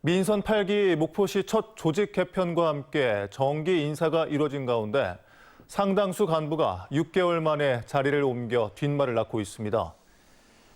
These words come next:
목포시는 일월 십육 일자 조직 개편과 인사를 통해 모두 백여섯 명의 승진, 삼백예순아홉 명의 전보 인사 등을 단행했는데,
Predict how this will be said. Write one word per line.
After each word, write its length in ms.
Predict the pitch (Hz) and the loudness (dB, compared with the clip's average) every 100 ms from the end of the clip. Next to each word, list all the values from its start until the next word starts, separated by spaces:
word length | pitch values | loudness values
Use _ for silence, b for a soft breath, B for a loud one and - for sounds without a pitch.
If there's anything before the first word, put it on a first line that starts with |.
| b | b
목포시는 640 | 147 170 151 175 170 165 | -2 0 0 0 0 -2
일월 300 | 147 147 170 | 0 2 2
십육 400 | 160 196 151 147 | 0 -2 0 0
일자 380 | 175 165 - 160 | 2 0 0 0
조직 360 | - 151 165 - | 0 0 0 0
개편과 680 | 151 - 160 151 151 156 - | -4 0 -2 2 2 0 0
인사를 360 | 151 160 147 | 0 0 0
통해 340 | 135 120 92 92 | -2 -2 -2 -4
모두 440 | 95 123 135 131 117 | -2 0 2 2 2
백여섯 540 | 147 123 113 123 165 | -2 0 0 0 0
명의 340 | 156 147 151 165 | 0 0 0 -2
승진, 460 | - 175 143 95 90 B B B | -2 -2 0 -2 -4 B B B
삼백예순아홉 1000 | - 170 170 180 131 135 151 156 113 143 | -2 0 2 0 2 0 0 0 2 0
명의 280 | 147 127 104 | 0 0 -2
전보 420 | - 139 143 160 | 0 -2 2 0
인사 340 | 143 139 143 139 | 0 0 0 0
등을 200 | 143 156 | 0 0
단행했는데, 760 | 135 131 117 104 104 95 | 0 0 -2 0 0 -2